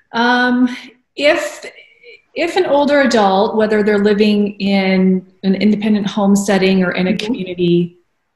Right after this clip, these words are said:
Speaker 1: starts feeling unwell, what are the steps they need to take, and at what point do they need to be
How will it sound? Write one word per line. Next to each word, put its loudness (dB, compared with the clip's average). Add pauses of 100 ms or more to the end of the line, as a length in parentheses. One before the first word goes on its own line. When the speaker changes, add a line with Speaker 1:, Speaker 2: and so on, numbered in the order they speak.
Speaker 1:
starts -2
feeling 2
unwell, 0 (880)
what -2
are 2
the -2
steps -4
they 2
need 2
to -2
take, -4
and 0
at -4
what 0 (180)
point 0
do 2
they 2
need 0
to -8
be -4